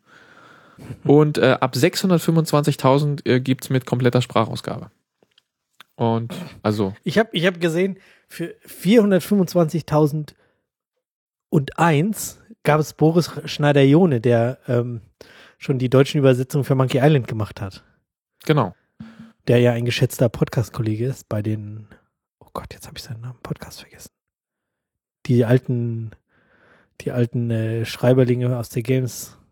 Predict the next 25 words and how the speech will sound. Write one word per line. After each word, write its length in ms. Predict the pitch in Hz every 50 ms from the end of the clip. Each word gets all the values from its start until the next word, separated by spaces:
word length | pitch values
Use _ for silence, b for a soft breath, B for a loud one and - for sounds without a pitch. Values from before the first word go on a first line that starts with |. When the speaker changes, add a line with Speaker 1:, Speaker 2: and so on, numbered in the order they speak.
| _ _ _ _ _ _
Speaker 2:
äh, 300 | - 131 117 107 104 101 104 - _ _ _ _ _ _ _ _ _ _ _ _ _ _ _ _ _ _ _ _ _ _ _ _ _ _ _ _ _ _ _ _ -
Speaker 1:
Da 100 | - 120 107 - _
Speaker 2:
Spieleveteranen. 680 | - - - 226 208 160 110 104 110 - 131 117 104 - _ _ _ -
Speaker 1:
da, 60 | -
okay, 200 | 131 - 110 95
Speaker 2:
Die 60 | 95
Speaker 1:
ich 160 | - - -
wollte 140 | 127 127 262
grad 80 | 147 139
Speaker 2:
Spiele. 20 |
Speaker 1:
sagen, 140 | 160 151 139
da 60 | 127
bist 200 | 113 117 123 -
du 40 | -
jetzt 180 | 123 120 - -
völlig 340 | - - - 143 156 - 139
auf 80 | 135
dich 160 | - 143 139
allein 240 | - 123 127 135 151
gestellt, 340 | 143 127 - - 110 113 -
weil 200 | 110 110 110 -
ich 160 | - - -
hör 80 | - 117
die 100 | 117 104
nicht. 300 | 98 98 117 - -